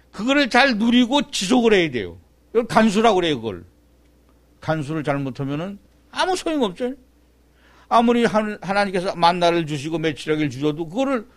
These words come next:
아무 소용없는, 소용없으면,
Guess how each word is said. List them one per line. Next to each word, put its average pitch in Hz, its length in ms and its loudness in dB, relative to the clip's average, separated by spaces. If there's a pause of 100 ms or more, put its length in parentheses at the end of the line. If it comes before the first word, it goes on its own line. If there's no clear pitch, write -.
(160)
아무 262 220 0
소용없는, 226 1040 -4 (420)
소용없으면, 226 760 0